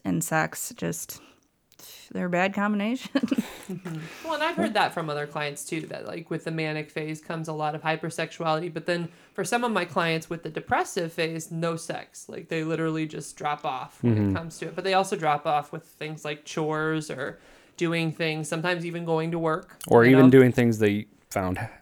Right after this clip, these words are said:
Speaker 3: that made them happy
Speaker 2: Just
Speaker 3: before.
Speaker 2: anything.
Speaker 3: Yeah.
Speaker 2: Anything
Speaker 3: Anything
Speaker 2: in the
Speaker 3: at all.
Speaker 2: depressive
Speaker 3: You're like,
Speaker 2: episode.
Speaker 3: "Nothing will
Speaker 2: Like,
Speaker 3: make me
Speaker 2: 'cause
Speaker 3: happy."
Speaker 2: it feels like a heavy weight or, like,
Speaker 3: Yeah.
Speaker 2: being in a cave or a cloud. Those are, like, the phrases people use
Speaker 3: Yeah.
Speaker 2: for me.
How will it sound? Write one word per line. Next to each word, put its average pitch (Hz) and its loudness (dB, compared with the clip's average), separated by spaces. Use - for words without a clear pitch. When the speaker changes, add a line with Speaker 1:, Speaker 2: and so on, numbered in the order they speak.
Speaker 3:
that 110 2
made 104 0
them 95 -2
happy 101 -4
Speaker 2:
Just 269 0
Speaker 3:
before. 185 4
Speaker 2:
anything. 208 0
Speaker 3:
Yeah. - 4
Speaker 2:
Anything 170 0
Speaker 3:
Anything 113 6
Speaker 2:
in 95 2
the 95 4
Speaker 3:
at 92 2
all. 90 4
Speaker 2:
depressive 151 0
Speaker 3:
You're 120 8
like, 110 6
Speaker 2:
episode. 127 4
Speaker 3:
"Nothing 123 8
will 110 4
Speaker 2:
Like, 104 4
Speaker 3:
make 104 0
me - 2
Speaker 2:
'cause - 4
Speaker 3:
happy." 269 0
Speaker 2:
it - -12
feels 262 0
like 240 -2
a 226 0
heavy 220 -2
weight 196 -2
or, 185 0
like, 151 -2
Speaker 3:
Yeah. 95 4
Speaker 2:
being 170 -6
in 165 -4
a 151 -4
cave 175 -4
or 143 -6
a 147 -6
cloud. 175 -2
Those 180 -4
are, 170 -2
like, 156 -6
the 160 -6
phrases 160 -4
people 156 -8
use 156 -8
Speaker 3:
Yeah. 107 -2
Speaker 2:
for 156 -8
me. 160 -8